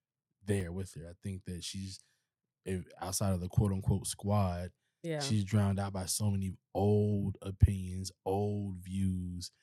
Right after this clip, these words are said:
Speaker 1: Um, they
Speaker 2: Yeah.
Speaker 1: gave you a concession, right? You know, we did, we let Hakeem Jeffries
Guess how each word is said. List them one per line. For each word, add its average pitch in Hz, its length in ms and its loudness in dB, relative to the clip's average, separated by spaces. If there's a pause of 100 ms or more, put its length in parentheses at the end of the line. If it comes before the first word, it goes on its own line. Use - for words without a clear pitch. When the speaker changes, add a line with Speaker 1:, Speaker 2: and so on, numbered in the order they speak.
(420)
Speaker 1:
Um, 90 300 -6
they - 120 0
Speaker 2:
Yeah. - 20 0
Speaker 1:
gave 117 240 8
you 120 160 12
a 101 60 6
concession, 101 640 0
right? 95 300 2
You 98 140 -4
know, 98 100 2
we 98 120 4
did, 110 220 4 (200)
we 113 100 6
let 127 160 8
Hakeem 117 360 4
Jeffries 101 640 2